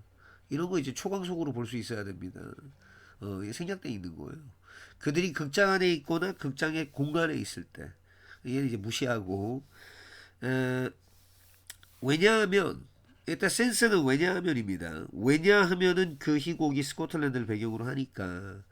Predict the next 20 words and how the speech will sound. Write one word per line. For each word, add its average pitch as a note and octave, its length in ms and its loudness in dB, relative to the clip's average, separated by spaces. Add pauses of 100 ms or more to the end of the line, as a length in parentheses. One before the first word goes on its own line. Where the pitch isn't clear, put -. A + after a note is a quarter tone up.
(420)
그 C3+ 160 0
비밀 D3 340 -2
코드, F#2+ 380 -8 (340)
어떤 C3 300 -4
코드? G2 360 -10 (400)
네가 C3 280 0
말하는 B2+ 400 -2
비밀 F2+ 280 -6
코드. - 360 -16
목관 B2+ 280 -2
생략돼 D#3+ 380 -6
있죠. - 320 -10 (640)
응? C3+ 100 -6 (680)
응. F#2+ 340 -4 (840)
언제? B2+ 580 0 (760)
네가 B2+ 560 2 (840)
말할 B2+ 400 0
필요가 G3+ 360 -8
있을 - 240 -8 (100)
때. A#1 180 -14